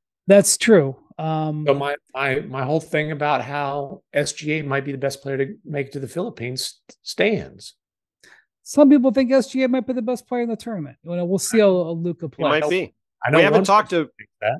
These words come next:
Speaker 3: well, we haven't talked about the Canadians at all. We probably should talk about them for a second. I mean, it's a huge tournament for them. I mean, they've got a chance to, you know, they've really got a chance to medal.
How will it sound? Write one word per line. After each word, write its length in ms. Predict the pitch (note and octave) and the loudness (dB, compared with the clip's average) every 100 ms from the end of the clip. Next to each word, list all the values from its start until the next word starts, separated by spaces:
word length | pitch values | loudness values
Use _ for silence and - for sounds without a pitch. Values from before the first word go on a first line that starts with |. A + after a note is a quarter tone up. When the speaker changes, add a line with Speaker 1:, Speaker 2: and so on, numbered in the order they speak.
| _ _ _ _ _ | _ _ _ _ _
Speaker 3:
well, 100 | - | -2
we 100 | C#3+ | 4
haven't 220 | F3+ A#3 F3 | 6 4 2
talked 260 | F#3 F#3 | 0 0
about 220 | D3 C#3 | -2 -4
the 60 | - | -4
Canadians 560 | - C3 C3+ A#2 A2 G2 | -10 -8 -6 -6 -8 -2
at 80 | |
all. 300 | A2+ A2 F2+ | 2 2 0
We 100 | F2+ | -6
probably 220 | G2 D#3 D#3 | -4 -2 -2
should 160 | - | -4
talk 200 | A#2+ A2+ | -4 -4
about 140 | - G2 | -6 -10
them 80 | |
for 160 | F2 F#2 | -10 -14
a 60 | F2+ | -8
second. 380 | A2+ A#2 - _ - | -6 -8 -10 _ -10
I 60 | G#2+ | -4
mean, 140 | A#2 | -4
it's 120 | A2 | -4
a 40 | A#2+ | -4
huge 300 | E3+ F3 - | -4 -4 2
tournament 340 | D3+ D3+ G2+ | 4 4 -2
for 120 | - | -8
them. 300 | G#2 C3 E2 _ _ | -4 -4 -4 _ _
I 40 | G#2 | -10
mean, 100 | G2+ | -2
they've 180 | B2 B2+ | -2 2
got 180 | C#3 | 2
a 60 | B2 | 2
chance 400 | - C3 B2+ - | -2 -4 -4 -8
to, 400 | A#2 G#2+ G#2 G2 _ _ _ _ _ - | -8 -6 -8 -12 _ _ _ _ _ -8
you 80 | |
know, 160 | F2+ E2 - | -8 -8 -12
they've 140 | F#2 | -4
really 160 | A#2+ C#3+ | 0 2
got 140 | C#3 | 2
a 40 | A#2+ | 0
chance 320 | C3+ C3 - | -4 -4 -6
to 80 | A2 | -8
medal. 440 | A#2 B2 C#3 C3+ | -4 0 -2 -4